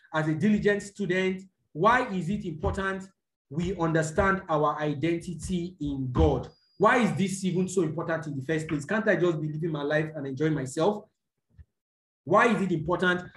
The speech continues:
that we understand our identity in God? All right.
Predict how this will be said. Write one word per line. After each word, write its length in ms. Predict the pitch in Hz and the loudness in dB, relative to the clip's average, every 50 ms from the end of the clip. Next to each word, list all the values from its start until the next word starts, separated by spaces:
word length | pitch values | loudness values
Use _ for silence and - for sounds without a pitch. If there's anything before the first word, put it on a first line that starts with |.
| - - _ - | -20 -14 _ 0
that 120 | 160 156 160 | 2 4 6
we 140 | 202 254 247 | 6 6 6
understand 400 | 202 175 165 156 - 180 180 175 | 6 4 2 2 0 0 -2 2
our 160 | 170 156 147 | 2 2 2
identity 680 | 143 139 147 160 156 156 - - - - 160 156 156 156 | 2 2 0 -2 -2 -4 -6 -10 -6 -4 -4 -4 -2 -2
in 360 | 151 143 139 135 139 135 131 131 127 | -4 -4 -4 -6 -8 -10 -10 -6 0
God? 320 | 131 175 151 135 127 - - _ _ _ - | 2 2 2 2 -2 -6 -12 _ _ _ 0
All 80 | 160 | 2
right. 180 | 190 233 - | 2 2 0